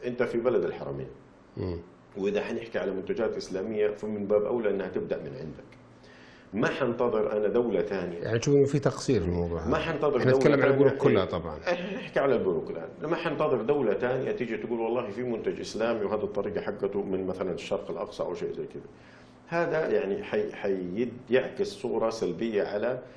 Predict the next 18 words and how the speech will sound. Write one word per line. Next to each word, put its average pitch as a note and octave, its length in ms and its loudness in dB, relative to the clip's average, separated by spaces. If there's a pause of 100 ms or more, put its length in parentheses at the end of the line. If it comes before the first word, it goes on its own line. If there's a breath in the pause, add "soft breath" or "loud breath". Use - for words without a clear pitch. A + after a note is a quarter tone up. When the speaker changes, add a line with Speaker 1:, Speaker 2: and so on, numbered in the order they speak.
(440 loud breath)
Speaker 1:
ال-، F#2 220 -2
الكوادر G#2 540 4
اللي F2 200 0
موجودة E2+ 440 -2
في D#2+ 160 -4
ال-، D#2 360 -10
في - 100 -18
البنوك D2+ 400 -6
عندنا. - 340 -14 (480 loud breath)
البنوك D#3+ 500 2
بتسعى C#3 400 2
اليوم C#3 360 4
إلى B2+ 200 4
إرضاء A#2+ 340 4
العميل A2+ 460 0
بالموجود. F2 500 0 (580)
Speaker 2:
مم. G2 220 -2 (320)
Speaker 1:
آه، F2+ 340 2